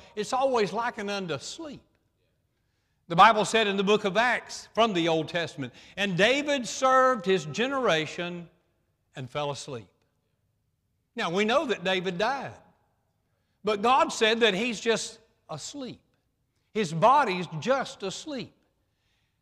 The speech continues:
Look at the rest of the story. "For this we say unto you by the word of the Lord." That's a reputable source. You don't have to go look in any book anywhere.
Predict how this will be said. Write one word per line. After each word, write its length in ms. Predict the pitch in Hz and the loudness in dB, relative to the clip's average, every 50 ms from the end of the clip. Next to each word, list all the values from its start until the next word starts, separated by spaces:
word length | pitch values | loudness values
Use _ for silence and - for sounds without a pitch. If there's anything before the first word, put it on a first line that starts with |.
| _ - | _ -6
Look 200 | 254 - - - | -4 -4 -4 -4
at 80 | 226 | -2
the 80 | 185 202 | 0 2
rest 300 | 196 196 208 196 - - | 4 4 4 2 0 -4
of 120 | 170 147 | -6 -6
the 80 | 131 143 | -6 -6
story. 540 | - - - 185 170 135 107 95 - - _ _ _ _ _ _ _ _ _ _ _ _ _ | -8 -6 -6 -4 -4 -2 -4 -6 -10 -16 _ _ _ _ _ _ _ _ _ _ _ _ _
"For 500 | - 196 202 190 180 175 170 147 - - - - - - - _ _ _ | 4 6 8 8 8 8 6 2 -2 -10 -16 -20 -20 -20 -20 _ _ _
this 320 | - 147 220 320 - - - | -2 2 2 2 2 2 0
we 140 | 247 226 202 | 0 0 0
say 260 | - - 214 202 185 | 0 0 2 2 2
unto 160 | 175 170 170 | 2 2 0
you 140 | 180 214 240 | 0 0 2
by 180 | 214 180 175 | 4 4 4
the 100 | 170 160 | 4 2
word 220 | 160 160 175 180 165 | 2 2 2 2 2
of 100 | 160 147 | 0 0
the 60 | 143 | -2
Lord." 400 | 147 147 160 185 220 233 175 - | 0 0 2 2 0 -2 -4 -6
That's 240 | - 165 185 - - | -6 -6 -6 -4 -4
a 100 | 180 151 | -4 -2
reputable 600 | 139 143 147 156 151 151 135 135 127 120 117 117 | 0 0 0 0 0 -2 -4 -4 -6 -6 -8 -8
source. 560 | - - 139 127 143 185 208 - - - - _ _ _ _ _ _ _ _ _ _ _ _ _ _ | -6 -4 -4 -2 -2 -4 -6 -8 -12 -16 -20 _ _ _ _ _ _ _ _ _ _ _ _ _ _
You 60 | _ | _
don't 80 | 127 127 | -10 -6
have 140 | 151 175 185 | -6 -6 -4
to 60 | 180 | -2
go 120 | 175 180 | 0 0
look 200 | 180 185 180 180 | 2 0 0 0
in 100 | 190 185 | -2 -2
any 160 | 185 196 220 | 0 -2 -2
book 300 | 220 202 208 202 190 196 | 0 2 2 0 0 -2
anywhere. 500 | 165 143 139 127 127 127 131 143 160 165 | -4 -6 -4 -4 -2 -2 -2 -2 -4 -8